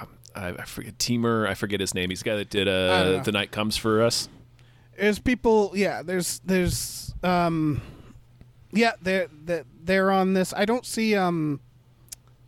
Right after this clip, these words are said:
Speaker 2: Gareth, though.
Speaker 1: Oh, word.
Speaker 2: But, yeah, a lot of these are familiar names. I don't know, again, how it's g-, it's gonna be fucking great, or at least part of it will be.
Speaker 1: Yeah, no, the trailer
Speaker 2: Hopefully.
Speaker 1: looks wild.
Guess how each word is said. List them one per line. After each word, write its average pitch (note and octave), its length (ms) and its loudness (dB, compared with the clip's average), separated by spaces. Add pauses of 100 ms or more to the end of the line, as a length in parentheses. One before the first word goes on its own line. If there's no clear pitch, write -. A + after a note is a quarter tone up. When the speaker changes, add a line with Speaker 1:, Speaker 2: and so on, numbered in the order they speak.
Speaker 2:
Gareth, D#3+ 520 -4 (360)
though. C#3 300 -6 (100)
Speaker 1:
Oh, C#3+ 220 4
word. F#2 240 -6 (760)
Speaker 2:
But, D3 300 -2 (760)
yeah, A#3 280 0 (180)
a F#3 80 0
lot F#3 220 4
of F3+ 60 -2
these F3+ 180 0
are E3+ 80 0
familiar D#3+ 460 0
names. D3 360 0 (320)
I A3+ 80 4
don't C#4+ 80 4
know, C#4+ 140 4
again, G#3 380 0
how G3+ 340 -2
it's G#3 240 -4
g-, G#3+ 180 -6
it's G#3 160 -4
gonna G#3+ 140 -4
be G#3+ 80 0
fucking G3+ 340 -2
great, F#3 260 0
or F#3 120 4
at F#3 80 -2
least G3+ 260 -2
part G#3 220 2
of G#3 100 -2
it E3 140 -4
will D3 180 -2
be. D3+ 280 -2
Speaker 1:
Yeah, F#3+ 340 6
no, E3+ 160 6
the F#3 120 2
trailer F3 240 6
Speaker 2:
Hopefully. F#3 160 6
Speaker 1:
looks A#2 180 0
wild. G2+ 640 0